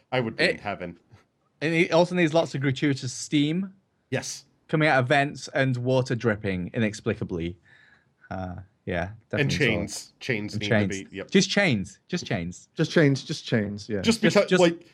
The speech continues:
Speaker 1: it's a flat ceiling, but for some reason there's chains there.
Speaker 2: Yeah.
Speaker 3: <laughs>
Speaker 2: Well,
Speaker 3: We ha-
Speaker 2: uh, there, I, I suppose it could be like a chain pulley system crane for lifting up a scrap.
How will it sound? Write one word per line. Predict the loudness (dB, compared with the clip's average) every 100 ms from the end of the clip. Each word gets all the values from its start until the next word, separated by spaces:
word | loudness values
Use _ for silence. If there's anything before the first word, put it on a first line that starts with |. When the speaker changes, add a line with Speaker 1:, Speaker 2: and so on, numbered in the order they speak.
| _
Speaker 1:
it's | 0 2
a | 4
flat | 6 4
ceiling, | 4 4 4 4
but | 0 -2
for |
some | -2 0
reason | 0 -2 0
there's | -2 -2
chains | -2 -4 -4 -6
there. | -8 -8 _ _ _ _ _ _ -14 -6
Speaker 2:
Yeah. | -4 -2
Speaker 3:
<laughs> | -2 -4 -4 -4 -6 -16 -16 _ _ -20 -20 -18 -16 -12 2
Speaker 2:
Well, | 6 6
Speaker 3:
We |
ha- | 4 2
Speaker 2:
uh, |
there, | 2 0 _ _ _ _ _ _ _ _ _ _ _ _ _ _ _ _ _ _ _ _
I, | -2 0
I |
suppose | 2 2
it | 2
could |
be | 0
like | 0 -2
a |
chain | -4 -4 -4
pulley | -2 0 0
system | -2 -4 -2 0
crane | 2 2 2 -4
for | 0
lifting | -2 0 0
up | 0 0
a | -4
scrap. | 2 0 0